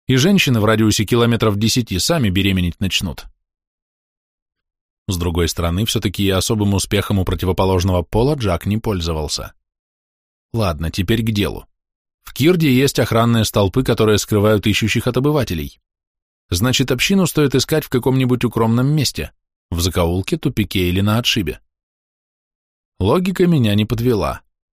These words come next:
Один из переулков упирался в большой длинный дом, снаружи висела вывеска с изображением пивных кружек, а рядом шептались ищущие. Интересно, сюда обыватели ходят?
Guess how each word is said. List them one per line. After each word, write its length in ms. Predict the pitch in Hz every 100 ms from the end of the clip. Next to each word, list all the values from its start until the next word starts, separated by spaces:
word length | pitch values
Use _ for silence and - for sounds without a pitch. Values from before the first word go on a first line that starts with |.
| _
Один 300 | - 98 113
из 100 | 113
переулков 520 | - 110 120 127 117 110
упирался 460 | 104 104 107 110
в 80 | 92
большой 380 | 95 95 107 98
длинный 360 | 92 92 90
дом, 300 | 85 95 180 - _ _ _ _ _
снаружи 440 | - 127 196 185
висела 380 | 156 123 131 120
вывеска 400 | 110 120 107 -
с 60 | 92
изображением 640 | 101 101 101 104 101 95
пивных 380 | 95 92 92 -
кружек, 440 | - 92 117 190 - _ _ _
а 140 | - 104
рядом 260 | 156 202
шептались 560 | 175 127 - 92 107 -
ищущие. 600 | 113 - 87 - 71 65 _ _ _ _ _ _ _ _ _ _ _ _ _ _ _ _ _ -
Интересно, 560 | 92 104 104 98 87
сюда 300 | 82 95 95
обыватели 520 | 98 107 107 95 78
ходят? 440 | 78 - 165 -